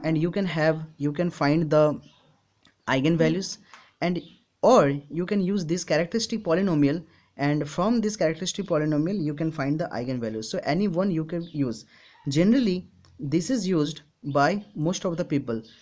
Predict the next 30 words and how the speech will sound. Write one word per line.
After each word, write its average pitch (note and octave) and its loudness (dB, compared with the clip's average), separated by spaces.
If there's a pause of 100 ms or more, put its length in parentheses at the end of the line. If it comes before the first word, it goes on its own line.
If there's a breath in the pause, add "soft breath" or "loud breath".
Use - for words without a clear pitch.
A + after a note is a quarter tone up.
(220 loud breath)
but E3+ 2 (140)
what F3 2
I F#3+ 4
think D#3+ 0
and D#3 0
what G3 2
I F3 2
have G#3 -2
seen, D3 -2 (220 loud breath)
that C#3+ -2
this A3+ -2
has D3 -2 (380 soft breath)
a C#3+ 4
lot D#3+ 4
of F3 0
flexibility, C#3 -2
this G3 0
equation, A#2+ -2
because E3 -2
using E3+ 0
this A3 -4
equation G#3 -2 (380 loud breath)
is F3+ -2
a D#3+ 0
little D#3+ 2
easier E3+ 2 (240)
while C#3+ 4
you G3 0
doing E3+ 2
it, D#3 -2